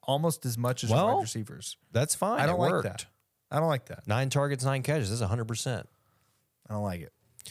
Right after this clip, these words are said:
Speaker 2: Um, all right, final thoughts. Get out to the freaking sim Saturday.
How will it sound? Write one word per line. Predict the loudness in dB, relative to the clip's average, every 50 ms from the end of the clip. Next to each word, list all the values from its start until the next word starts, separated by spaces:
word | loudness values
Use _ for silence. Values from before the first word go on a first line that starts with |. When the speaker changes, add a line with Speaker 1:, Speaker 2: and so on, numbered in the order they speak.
| -20 -20 -20 _ _ _ _ _ _ -2
Speaker 2:
Um, | 0 2 2 2 2 0 -2 -2
all | -2
right, | -2 -2
final | 0 0 -2 0 0
thoughts. | 0 0 0 0 0 -2 -2
Get | 0 2 2
out | 2 2 0
to | -2
the | -4 -4
freaking | -4 -4 -2 -2 -2 0 -2 -2 -4 -4 -6 -6
sim | -2 -2 0 0 2 2 2 2 2 -2 -4 -8 -10 _ _ _ _ _ _ _ _ _ _ _ _
Saturday. | -10 -4 -2 -2 0 0 0 0 0 0 0 -2 -4 -6